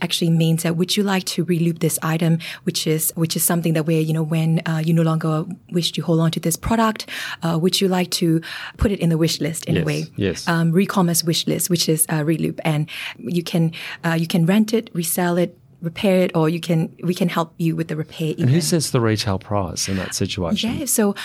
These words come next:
Speaker 1: uh, the customer has a full control
Speaker 2: They
Speaker 1: in terms,
Speaker 2: decide.
Speaker 1: yeah, they
Speaker 2: Yeah.
Speaker 1: can decide, uh, in terms of how much they want to sell the
Speaker 2: Yeah.
Speaker 1: products for,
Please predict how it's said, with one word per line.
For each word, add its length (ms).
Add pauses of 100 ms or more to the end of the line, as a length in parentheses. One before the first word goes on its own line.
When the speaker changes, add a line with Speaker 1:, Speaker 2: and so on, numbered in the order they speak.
(160)
Speaker 1:
uh, 140
the 100
customer 720
has 340
a 40
full 240
control 440
Speaker 2:
They 140
Speaker 1:
in 60
terms, 100
Speaker 2:
decide. 360
Speaker 1:
yeah, 160
they 140
Speaker 2:
Yeah. 100
Speaker 1:
can 100
decide, 460 (320)
uh, 160
in 80
terms 300
of 100
how 180
much 220
they 80
want 220
to 240
sell 300
the 100
Speaker 2:
Yeah. 80
Speaker 1:
products 440
for, 280